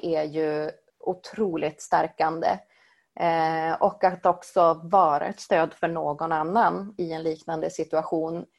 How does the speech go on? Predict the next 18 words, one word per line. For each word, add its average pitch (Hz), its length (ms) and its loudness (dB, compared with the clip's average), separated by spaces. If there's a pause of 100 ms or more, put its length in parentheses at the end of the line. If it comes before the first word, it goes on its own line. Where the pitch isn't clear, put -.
(200)
ger 180 380 0
ju 165 420 -4 (120)
en 165 440 -10
meningsfullhet, 170 1300 -2 (360)
eh, 160 320 -2
i 165 420 -2 (600)
hela 170 400 2
<laughs> - 40 -4
misären. 185 640 0 (580)
Eh, 160 320 0
så - 180 4
att - 260 2
det 185 220 2
är 175 120 6
ju 170 200 2
en, 165 220 -2
en 160 240 -4
superstyrka. 175 800 -4